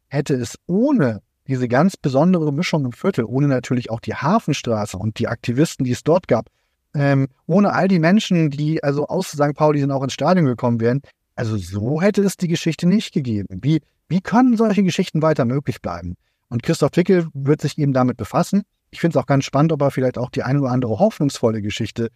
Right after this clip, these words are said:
mitbringt, weil man ja manchmal auch den Eindruck hat, das Kapital hat immer recht. Äh, unser Motto diesen Abend ist nämlich auch, „Geld regiert die Welt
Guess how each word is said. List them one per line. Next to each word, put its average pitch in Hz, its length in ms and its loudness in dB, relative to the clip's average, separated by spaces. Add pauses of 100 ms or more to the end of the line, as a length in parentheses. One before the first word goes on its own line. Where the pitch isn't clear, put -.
(220)
mitbringt, 135 720 0
weil 135 120 2
man 131 140 2
ja 123 160 2
manchmal 135 340 -2
auch 131 60 0
den 135 140 -4
Eindruck 131 340 -2
hat, 131 140 -2
das 123 140 -6
Kapital 123 480 -2
hat 120 140 -2
immer 156 260 0
recht. 185 240 0 (520)
Äh, 135 120 0
unser 147 380 2
Motto 156 340 0
diesen 139 240 0
Abend 143 260 0
ist 143 140 -4
nämlich 123 240 0
auch, 107 160 -8
„Geld 135 260 -2
regiert 127 320 -2
die 110 100 -2
Welt 117 280 2